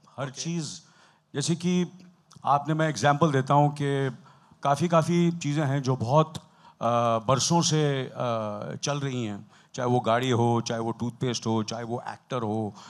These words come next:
Speaker 1: चाहे वो कंपनी हो, चाहे वो, अ, पॉलिटिशियन हो, लीडर हो, you have to keep on, कहीं ना कहीं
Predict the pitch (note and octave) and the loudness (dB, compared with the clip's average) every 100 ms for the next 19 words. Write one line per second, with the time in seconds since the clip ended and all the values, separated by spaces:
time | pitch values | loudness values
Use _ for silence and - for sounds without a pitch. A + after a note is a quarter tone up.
0 | - - A#2+ A#2+ B2 A2 A#2 B2 B2+ A2 | -12 -2 0 2 0 -2 -2 -4 -4 -2
1 | A#2 A2+ A#2 A#2+ A#2 A#2+ A#2+ A#2 - _ | -2 -2 -4 -2 0 2 2 -2 -12 _
2 | - A2 A2 G#2+ A2+ A2 A2+ A#2 - C3 | -8 -4 -4 -4 -6 -6 -6 -8 -4 -2
3 | B2+ A#2+ - B2 A2+ A#2+ A2 A#2 C3 A2 | -2 -2 -4 -2 0 0 0 -4 -2 0
4 | A2+ A2+ - - - F3+ F3+ E3+ F3+ - | -2 -6 -12 -14 2 2 2 -2 -2 -4
5 | G3+ - D#3 - F3+ F#3+ F#3+ G3 _ _ | -4 -6 -8 -2 -2 -2 -6 -14 _ _
6 | _ - C#3+ F#3+ F#3+ F3+ D#3+ F#3 | _ -4 0 0 -2 0 0 0